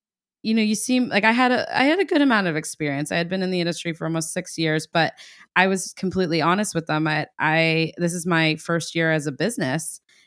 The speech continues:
And while I have a lot of experience as a wedding planner, my,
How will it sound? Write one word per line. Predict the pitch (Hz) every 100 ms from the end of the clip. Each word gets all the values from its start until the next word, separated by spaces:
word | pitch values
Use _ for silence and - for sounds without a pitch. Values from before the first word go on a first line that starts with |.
| -
And | 170 165 160
while | 175
I | 170 160
have | 160 160
a | 160
lot | 160 160
of | 151
experience | - - 156 160 160
as | 143
a | 143
wedding | 143 190 190
planner, | - 147 143 143 143 _ _ -
my, | 170 170 180